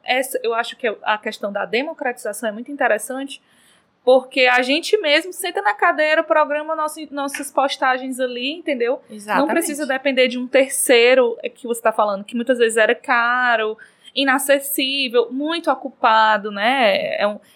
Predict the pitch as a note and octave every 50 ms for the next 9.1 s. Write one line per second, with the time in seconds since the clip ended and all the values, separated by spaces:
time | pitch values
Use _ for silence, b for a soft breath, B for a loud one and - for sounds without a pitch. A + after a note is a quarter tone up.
0 | b b - G3+ A3 A#3 C4+ A#3 G#3 G#3 F#3+ G#3 G#3+ - B3 - - - G#3 G3+
1 | B3+ C4 C4+ - E4 E4 D4 C#4 A#3 A#3 B3 C4 C4 A#3 A3 A3+ A#3 A3+ G#3 G#3
2 | _ _ G#3 - - - - G#3 G#3 A3+ B3+ C#4+ C#4 C#4 B3+ B3+ - G#3 _ -
3 | G#3+ G#3+ G#3+ A3 A3 G#3+ G#3+ A3 A#3 - - A#3 G3+ G3 b b b b b b
4 | b - B3 C#4 D#4+ G#4+ A4+ B4+ D5 D5+ C#5+ B4 A4+ E4+ F4 - F4+ F4 F4 -
5 | F#4 F4 F4+ - F#4+ E4 D#4 D#4+ E4 F4+ - - - - D4+ D#4+ F#4+ - - E4
6 | - E4 C#4+ C#4 A#3 B3 C4 C#4 C4+ D#4+ C#4+ b b b b - G#3+ A#3+ C4+ C4
7 | A#3 C4+ C#4+ E4+ G4+ G#4 G4+ - G4 E4 D4+ C4+ B3 A#3 A3 A3 A#3+ C#4 - -
8 | _ D4+ D#4+ F4 - _ _ b b b b b b _ _ _ - D4 E4+ G4
9 | -